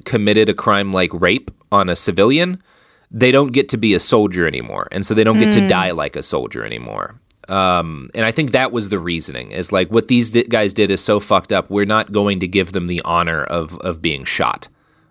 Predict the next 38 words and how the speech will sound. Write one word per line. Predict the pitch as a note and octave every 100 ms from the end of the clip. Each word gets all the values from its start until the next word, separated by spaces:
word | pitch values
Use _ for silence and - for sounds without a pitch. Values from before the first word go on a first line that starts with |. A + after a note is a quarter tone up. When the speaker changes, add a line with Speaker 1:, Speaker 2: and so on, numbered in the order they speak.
| _
Speaker 1:
Um, | D#2+ E2 D2 D2
like, | - C#3
there | E3+
were | D#3 E3+
guys | C3 A2 F#2+
we | G#2+
executed | F#2 G#2 G2+ F#2 E2+
by | E2
firing | - F2+ E2 D#2
squad | C#2+ - D2 A1+ -
for, | D#2+
like, | D2+ F#2
lesser | F2 - F2+
offenses | D#2+ - F2+ E2 F2+
and | F2+ E2+
stuff, | - F#2+ F#2+ - _ - - _
but, | G#2+ A2+ G#2
like, | G2 F2+ E2 - _ _
you | A#2+ A2+
don't | B2 A2
get | G#2 A2+ -
that | G2 F#2
if | F2+ -
you | F#2 E2+ - - - -
r-, | G#2
rape | F#2 F#2+ F2+
a | F2
civilian | - E2+ E2+ D#2 C#2+
woman. | B1 G#1+ - -
Like, | D2 C#2
we're | F2 E2+
just | E2+ -
gonna | C#2+
hang | C#2 D2+ C2
you. | A1 A1 _ _ _ _
Which, | B3 D#4 -
you | F4+
know | G3+ F#3